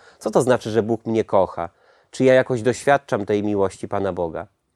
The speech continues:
To kolejny tekst, który może troszkę pomóc w przyjęciu tej i zrozumieniu tej miłości, chociaż dużo ich w Piśmie Świętym, to przypowieść, która dobrze nam jest znana, przypowieść o synu marnotrawnym i o ojcu miłosiernym.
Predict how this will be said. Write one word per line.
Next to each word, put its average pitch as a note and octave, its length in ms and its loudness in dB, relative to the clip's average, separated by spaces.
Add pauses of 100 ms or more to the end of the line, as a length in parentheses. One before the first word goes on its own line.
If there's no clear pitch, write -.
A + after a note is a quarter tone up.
(240)
To - 100 -4
kolejny D3 360 6
tekst, D#3 300 4
który A2+ 220 -2
może C3 280 4
troszkę A#2+ 320 -4
pomóc C#3 680 0 (340)
w - 100 -20
przyjęciu B2+ 520 2
tej G#2+ 420 -2
i A2 40 -2
zrozumieniu A#2 600 4
tej A2+ 200 0
miłości, G2+ 560 -2
chociaż C3 300 0
dużo F#3+ 340 0
ich F#2 140 -2
w - 40 -20
Piśmie G#2 320 -6
Świętym, G#2 580 -6 (600)
to C3+ 320 8
przypowieść, C#3+ 800 0
która C3+ 280 0
dobrze C3+ 340 0
nam A#2+ 180 0
jest A2 160 0
znana, G2+ 300 0
przypowieść A#2+ 540 -4
o A2 40 -2
synu C3+ 460 -4 (240)
marnotrawnym A#2 840 0 (300)
i B2+ 140 0
o B2+ 220 8
ojcu B2 320 2
miłosiernym. G2+ 800 -2